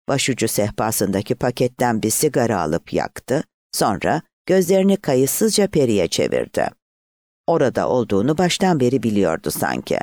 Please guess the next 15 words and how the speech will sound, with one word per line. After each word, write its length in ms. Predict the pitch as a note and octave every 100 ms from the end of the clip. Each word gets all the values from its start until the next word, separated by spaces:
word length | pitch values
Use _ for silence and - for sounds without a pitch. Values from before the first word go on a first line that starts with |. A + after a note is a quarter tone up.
| - _ _ _ -
Kapalı 420 | D#3 C#3+ C#3+ A#2
dudaklarıyla 800 | F#2+ G2 - G#2 G2+ E2 D#2 D3 - -
ona 220 | F#3+ F3+
gülümsedi. 720 | C3 F2 C#2+ - A#1+ - G1+ G1+ _ _ _ _ _ -
Sonra 540 | D3+ A2 D#2+ G#2+ E3 -
Mama 320 | D3+ C3+ - -
duştan 440 | D3+ - D#3 E3+
bir 60 | E3
şeyler 420 | E3 D#3 D3+ A#2+
söyledi. 640 | - A#1+ A#1 G1+ - G1+ - _ _ -
Peri 280 | D#3+ C3+ F#2+
de 80 |
hızla 420 | G#2 G#3+ G#3 E3+ B2
arkasını 600 | B2 A#2+ G#2+ F#2 D#2+ C#2+
döndü. 360 | C2+ - -